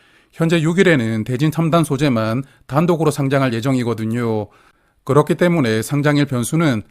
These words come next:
딱히 없을 것으로 생각합니다. 자, 그러면 가장 궁금하신 부분이겠죠. 수요 예측 결과를 살펴볼 텐데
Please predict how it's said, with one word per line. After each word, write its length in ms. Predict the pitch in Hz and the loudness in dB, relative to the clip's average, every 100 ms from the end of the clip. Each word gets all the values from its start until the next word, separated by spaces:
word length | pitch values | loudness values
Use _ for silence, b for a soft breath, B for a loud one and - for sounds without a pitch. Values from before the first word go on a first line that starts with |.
| _ | _
딱히 380 | - 151 143 117 | -4 -2 -2 -2
없을 300 | 110 110 - | -2 -2 -2
것으로 300 | 165 160 160 | 0 0 0
생각합니다. 1040 | 135 123 120 117 110 110 110 113 110 107 - _ _ _ _ _ _ _ _ _ _ _ _ _ _ _ _ _ _ _ | -2 -2 -2 -2 -4 -4 -4 -2 -2 -4 -10 _ _ _ _ _ _ _ _ _ _ _ _ _ _ _ _ _ _ _
자, 380 | - 151 131 127 | 0 2 2 0
그러면 560 | 175 196 190 147 147 131 | 2 4 4 2 2 2
가장 260 | 175 196 | 2 2
궁금하신 460 | 185 156 170 175 175 | 2 0 2 2 0
부분이겠죠. 880 | 170 165 160 165 160 123 117 117 113 | 0 0 0 0 0 -2 -2 -2 -4
수요 280 | - 175 180 | -2 2 2
예측 200 | - 160 | 2 -2
결과를 320 | 151 143 143 | 0 2 0
살펴볼 440 | 139 170 151 123 | 0 0 0 -2
텐데 500 | 117 151 156 143 113 | -2 -2 0 -2 -4